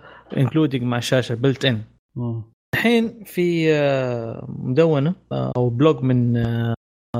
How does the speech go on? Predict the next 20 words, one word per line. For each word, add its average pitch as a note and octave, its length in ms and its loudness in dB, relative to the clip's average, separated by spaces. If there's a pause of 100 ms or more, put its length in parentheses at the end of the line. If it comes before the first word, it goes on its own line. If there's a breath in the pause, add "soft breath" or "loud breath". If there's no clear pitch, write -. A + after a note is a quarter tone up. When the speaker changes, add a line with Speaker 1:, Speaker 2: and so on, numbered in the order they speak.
(360)
Speaker 1:
بنتلي D3+ 720 0
أبل، G3+ 300 0 (380)
أو B2+ 300 2
المهم، G3+ 320 0 (160)
آه، D#3 400 -6 (280)
مدونة E3+ 680 2
مطلعين D3+ 500 0
على B2+ 460 2
توريدات C3+ 480 0
أبل C3+ 340 0
وإيش A#2 1120 -4
اللي B2+ 180 6
أخذ B2 220 0
وإيش B2 180 -4
اللي B2 120 -4
طلعوا، C#3 360 0
واكتشفوا F3 680 0
إنه D#3+ 140 2
والله D#3 320 4
أبل D#3+ 260 0